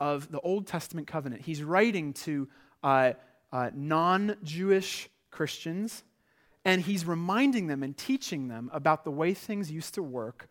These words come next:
under the Old Covenant. Now, in the Old Covenant, access to God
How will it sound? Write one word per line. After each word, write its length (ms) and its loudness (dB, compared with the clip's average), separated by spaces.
under 240 0
the 140 -2
Old 420 -4
Covenant. 380 -4
Now, 160 2
in 160 6
the 100 6
Old 300 6
Covenant, 520 0
access 520 6
to 100 -4
God 580 0